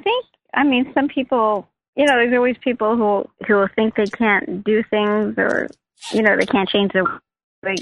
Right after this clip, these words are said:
or they can't do smaller things, but I've just always, I've always just believed I can do anything, and I think it comes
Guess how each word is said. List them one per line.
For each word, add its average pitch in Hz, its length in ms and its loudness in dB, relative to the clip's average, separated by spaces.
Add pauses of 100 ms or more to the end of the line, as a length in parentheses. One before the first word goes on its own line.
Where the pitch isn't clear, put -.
(160)
or 208 120 2
they 202 120 0
can't 202 380 -2
do 180 280 -2
smaller 202 440 0
things, 190 360 -4
but 180 260 0 (840)
I've 196 220 2
just 220 280 -6
always, 190 440 0 (720)
I've 196 160 0
always 208 320 0
just 185 140 -8 (100)
believed 175 540 -2
I 180 160 0
can 180 500 -2 (720)
do 196 100 0
anything, 196 460 2
and 175 100 2
I 180 80 0
think 214 220 -4
it - 180 -4
comes 196 320 0